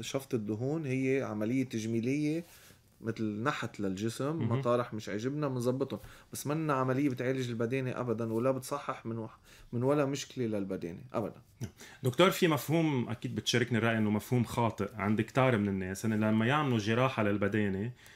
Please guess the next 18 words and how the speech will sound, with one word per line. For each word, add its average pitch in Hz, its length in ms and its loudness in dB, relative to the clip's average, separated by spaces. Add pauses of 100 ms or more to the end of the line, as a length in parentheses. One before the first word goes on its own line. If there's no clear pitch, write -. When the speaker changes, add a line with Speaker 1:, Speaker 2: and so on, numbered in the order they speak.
(120)
Speaker 2:
بيقولوا: 120 220 2
"خلص، 104 420 -4
انتهينا 110 440 2
من 107 100 4
البدانة 117 480 4
Speaker 1:
إيه. 151 240 6 (240)
Speaker 2:
وصار 123 300 4
فينا 156 260 2
نحلق 123 540 4 (540)
شو 156 200 2
ما 127 100 4
بدنا 117 300 4
ناكل، 156 800 6
نحلق 131 460 4
بهالبراد، 113 680 2
نحلق 131 320 2
بالعشوات، 110 640 2
بالغدوات، 113 520 2